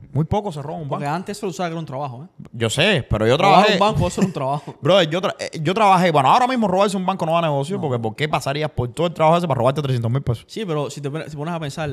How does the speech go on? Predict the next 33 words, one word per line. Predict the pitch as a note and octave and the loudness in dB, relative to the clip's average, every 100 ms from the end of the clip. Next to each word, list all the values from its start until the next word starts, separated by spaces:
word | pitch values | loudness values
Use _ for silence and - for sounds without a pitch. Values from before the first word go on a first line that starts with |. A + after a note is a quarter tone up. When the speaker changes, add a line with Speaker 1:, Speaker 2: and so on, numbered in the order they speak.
| - - | -10 -12
Speaker 2:
fueron | C#3 C#3+ C3 - _ _ | -10 -8 -10 -18 _ _
años | E3 F#3 D#3+ C#3 C3 C3 | -8 -6 -6 -6 -8 -10
de | C#3 | -12
que | |
los | B2+ C3+ | -10 -10
bancos | C#3+ C#3 | -12 -16
se | B2+ | -18
tomaron | B2 C#3+ B2+ B2+ _ - | -14 -14 -14 -18 _ -2
Speaker 1:
Claro. | G2 | 2
Speaker 2:
para | A#2+ | 2
implementar | D3+ C#3 C#3 D3+ | 2 -2 -6 -8
el | |
sistema | C#3 - E3 C#3+ | -10 -12 -12 -12
que | B2+ | -12
tienen | C3 A#2 | -12 -14
ahora. | A#2 A#2+ | -16 -6
Speaker 1:
Pero | D#3 D#3+ - - _ _ | 2 4 2 0 _ _
el | - E3 | -2 2
banco | A#3 A3 | 0 0
tiene | G#3+ A3 | -2 -2
un | |
sistema | E3+ G3 F3+ | -4 -4 -4
interno | C#3 E3+ C#3 A2 A2 - - _ | -4 -4 -4 -6 -10 -16 -20 _
que | - | -6
no | C3 | 0
le | E3+ | 2
permite | D3 D3+ D3+ | 2 2 2
a | |
los | B2+ | 0
empleados | A#2 A#2+ B2+ | 0 -2 -2
robar. | F#2 - _ - _ _ _ _ _ _ - | -4 -8 _ -20 _ _ _ _ _ _ -20
Speaker 2:
No. | - _ _ _ - | -20 _ _ _ -4
Speaker 1:
¿Ok? | A2 | 0